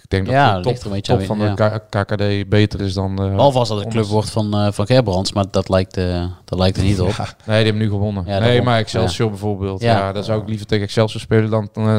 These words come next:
Speaker 1: tegen Willem twee. Omdat ik ook denk, en dat is dan weer een beetje vloek in de kerk, dat Willem twee, net als nak, als enige, eh, profijt heeft van een thuisvoordeel.
Speaker 3: Ja.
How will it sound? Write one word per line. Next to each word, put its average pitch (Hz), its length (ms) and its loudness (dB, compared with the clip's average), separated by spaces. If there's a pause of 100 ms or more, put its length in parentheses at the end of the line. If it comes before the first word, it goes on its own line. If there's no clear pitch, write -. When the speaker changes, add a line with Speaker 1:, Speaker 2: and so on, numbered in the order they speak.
Speaker 1:
tegen 104 220 0
Willem 107 220 -2
twee. 113 320 2 (220)
Omdat 110 240 0
ik - 180 -10
ook 117 140 -2
denk, 110 220 0
en 101 100 -10
dat 101 140 -2
is 92 60 -8
dan 98 180 -4
weer 98 120 2
een 98 60 0
beetje 98 200 0
vloek 110 200 -2
in 98 60 -2
de 101 60 -2
kerk, 107 320 0
dat 98 140 -6
Willem 101 200 -6
twee, 104 420 2
net 104 180 2
als 104 180 -2
nak, 110 220 2
als 110 120 -10
enige, 101 760 2 (380)
eh, 98 180 -2
profijt 107 360 -2
heeft 104 120 -12
van 104 120 -8
een 95 80 -8
thuisvoordeel. 104 680 -2
Speaker 3:
Ja. 92 200 -4